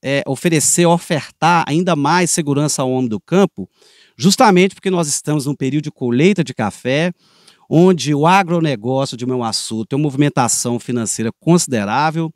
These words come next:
Então a Polícia Militar, ela s-, se faz presente e este ano, né, nós contamos aí com o apoio do comave, que vem nos apoiar com essa, com essa operação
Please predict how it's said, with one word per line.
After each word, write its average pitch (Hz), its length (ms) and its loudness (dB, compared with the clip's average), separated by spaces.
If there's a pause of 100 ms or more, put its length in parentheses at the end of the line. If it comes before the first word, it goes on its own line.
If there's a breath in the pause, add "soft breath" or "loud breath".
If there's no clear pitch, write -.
Então 214 200 2
a 247 60 2
Polícia 254 300 -4
Militar, 226 500 0
ela 233 140 -2
s-, - 240 -4 (160)
se - 240 -2
faz 190 260 4
presente 156 720 -4
e 185 220 8
este 202 340 4
ano, 170 340 4
né, 151 160 0
nós 151 460 0
contamos 147 420 -4
aí 143 120 0
com - 120 -8
o 143 40 2
apoio 131 260 -2
do 135 80 -4
comave, 131 720 2
que - 140 -8
vem 151 120 4
nos 156 160 4
apoiar 127 680 2
com 127 180 -2
essa, 139 440 0
com - 120 -6
essa 139 160 0
operação 123 800 -2